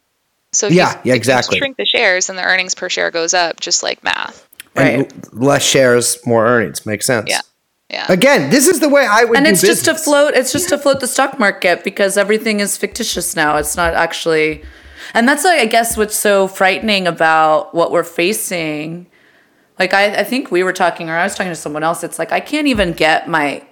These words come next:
Speaker 3: mind around the scope of what we're dealing with. Like, I can't, like, physically in my mind understand the, like, contagion, not to use a, you know, whatever, a little bit, that's a little
Speaker 1: Yeah.
Speaker 3: on the nose. But, um,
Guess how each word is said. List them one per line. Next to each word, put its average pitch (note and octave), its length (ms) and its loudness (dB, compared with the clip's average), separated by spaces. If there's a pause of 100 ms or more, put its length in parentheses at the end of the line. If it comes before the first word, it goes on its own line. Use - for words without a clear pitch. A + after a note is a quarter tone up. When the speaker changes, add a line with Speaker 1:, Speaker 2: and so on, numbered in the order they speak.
(340)
Speaker 3:
mind E3 580 0
around E3 380 2
the D3+ 80 -4
scope E3 560 -2 (260)
of E3+ 200 -2
what E3 420 2
we're E3 140 0
dealing D#3+ 420 -2
with. C#4 460 -4 (420)
Like, G3 140 2
I G#3+ 80 4
can't, B3 320 0
like, G3 160 0
physically G3 640 0
in F3+ 100 0
my E3+ 140 2
mind D#3+ 580 0 (140)
understand E3+ 1120 0 (100)
the, E3 160 2
like, - 520 -2 (300)
contagion, G#3+ 880 -2
not E3 180 0
to E3+ 120 -4
use D#3+ 260 -2
a, D3 340 0 (220)
you D#3 120 -12
know, C#3 120 -6
whatever, C#3+ 380 -6
a G2+ 60 -4
little - 160 -2
bit, - 180 -6
that's D#3 180 -2
a D3 40 -2
little - 160 -2
Speaker 1:
Yeah. - 60 -20 (160)
Speaker 3:
on D3+ 80 0
the D3 60 0
nose. C#3+ 400 0 (440)
But, G#3 340 2
um, F3+ 480 2